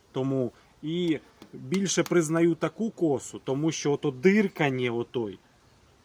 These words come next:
і потім отак ходиш над той бензокосою. Ну ви що? Оце саме найкраще, тільки правильно треба косити.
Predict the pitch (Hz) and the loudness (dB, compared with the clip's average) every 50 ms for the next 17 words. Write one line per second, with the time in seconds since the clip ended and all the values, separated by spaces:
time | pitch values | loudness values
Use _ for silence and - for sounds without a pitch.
0 | _ _ - 127 - - 160 143 - 147 147 139 135 - 143 131 - - - 165 | _ _ -12 -8 -2 -2 0 0 2 2 2 2 0 0 -2 -2 -2 -2 2 2
1 | 160 139 135 123 - 135 131 - - 135 131 123 117 135 131 123 113 123 120 - | 2 4 2 0 0 -2 -4 -2 0 0 0 0 0 -2 -2 -2 -4 -6 -6 -6
2 | 135 117 - - 117 107 104 107 107 120 127 127 139 131 - - - 104 90 85 | -8 -10 -8 -8 -6 -6 -6 -6 -6 -6 -4 -2 -2 -4 -4 -6 -10 -12 -14 -16
3 | - _ - - _ _ 143 143 - - - 285 285 226 - - 226 233 214 214 | -20 _ -20 -20 _ _ -10 -8 -8 -6 -4 -4 -4 -2 0 0 0 2 2 0
4 | 196 196 190 180 - 185 165 143 120 107 - - - - 139 160 165 - 208 226 | 2 0 0 0 0 2 2 2 0 -2 -6 -10 -16 -10 -8 -8 -6 -2 0 2
5 | 254 262 240 226 214 196 196 190 - 185 185 190 175 175 160 - 180 160 - - | 4 4 4 2 2 2 2 2 2 2 0 2 2 0 -2 -2 -4 -6 -6 -6
6 | 139 117 104 - - 98 | -8 -8 -8 -10 -16 -18